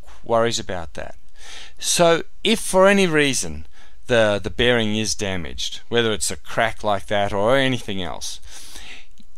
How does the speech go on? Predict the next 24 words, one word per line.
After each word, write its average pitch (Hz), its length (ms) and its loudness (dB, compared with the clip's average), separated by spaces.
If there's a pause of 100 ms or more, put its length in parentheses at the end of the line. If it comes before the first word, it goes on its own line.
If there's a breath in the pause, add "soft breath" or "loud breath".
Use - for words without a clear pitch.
(240)
you 139 100 4
know, 127 100 6
the 120 100 0
vibration 135 840 4
and 107 120 2
the 104 60 0
ultrasound 113 680 2
will 104 140 0
change, 78 500 -4
and 110 80 -2
we 117 100 0
can 110 180 -2
detect 92 560 -2
it, 131 240 4
we 80 100 -6
can - 160 -6
see 127 260 2
the 113 120 -2
resonance, 117 600 0
we 87 60 -6
get 73 200 -6
these 71 180 -6
shock - 440 6
waves, 120 640 2